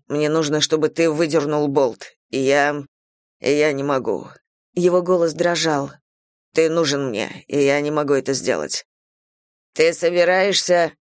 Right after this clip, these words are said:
Кейран перекатился вперёд. "Проклятие!" "Да,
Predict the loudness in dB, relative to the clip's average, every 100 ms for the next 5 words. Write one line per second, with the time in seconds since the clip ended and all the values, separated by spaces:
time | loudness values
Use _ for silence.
0 | _ _ -2 2 2 0 0 -2 -2 -2
1 | -2 -2 -4 -4 -2 0 -2 -6 -18 _
2 | _ _ _ -2 0 0 0 0 -4 -8
3 | -12 _ _ _ -8 2 2 2